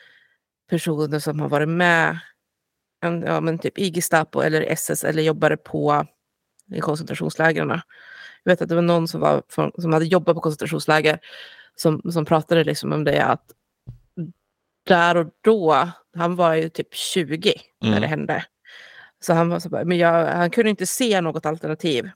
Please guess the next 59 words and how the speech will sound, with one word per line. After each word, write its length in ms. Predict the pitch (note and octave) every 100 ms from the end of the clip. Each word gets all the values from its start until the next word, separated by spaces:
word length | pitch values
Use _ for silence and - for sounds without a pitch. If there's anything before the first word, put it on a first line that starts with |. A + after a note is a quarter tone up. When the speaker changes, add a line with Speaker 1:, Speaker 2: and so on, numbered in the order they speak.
| _ _ _ _ -
Speaker 1:
Precis 240 | F#3+ F3
som 140 | E3+ F3
Rotten 260 | F#3+ E3+
pratar 240 | E3+ D#3 D#3+
om 140 | F3
nu, 180 | F3 -
liksom, 180 | E3+ F3
att 60 |
han, 400 | D#3+ E3 E3 G#3 -
han 280 | - F3 G3+
gick 180 | A#3 A3
ju 60 |
med 300 | E3+ D#3+ D#3+
i, 220 | D#3+ D#3+ - - - - - - - -
i 240 | F#3 F3+ -
I 200 | G3+ F#3
O 20 |
F 140 | E3
för 180 | - -
att 80 | F#3
han 320 | F3 F#3+ A3 G#3+ - _ _
såg 380 | - A#3+ D#4 G3
inte 160 | F3
att 60 | D3+
det 60 |
fanns 240 | D#3+ B3 -
någonting 240 | E3+ E3
annat. 160 | D3+ D#3+
Det 60 |
är 40 | G#3
klart 180 | C4+ G3
att 80 |
man 100 | F3+
ska 140 | E3+ F3
göra 160 | E3+
det. 220 | G#3+ F#3 F#3 -
Speaker 2:
Mm. 220 | G#2+ F2 D#2+ _ _ _ _ _ _ _ F3
Speaker 1:
Eh, 140 | F3
och 100 | F#3
på 60 | F#3
samma 200 | F#3+ G3
sätt 160 | F#3+ E3+
var 100 | E3
det 80 |
för 100 | D#3+
den 100 | E3
här, 120 | G#3 G3+
liksom, 300 | E3+ F3 - -
eh, 200 | F3+ E3+ F#3 - - - - -
tyska, 240 | - E3 E3
liksom, 220 | D#3+ D#3+
att 80 | E3
han 140 | F#3+
bara, 120 | F#3
ja, 60 | A3
men 380 | G#3 F#3+ F#3 G#3
vi 140 | G#3+
varit 160 | G#3+ A3+
inkallade. 800 | G#3 F3+ B3+ C#4 G3+ D#3+ D3+ F#3+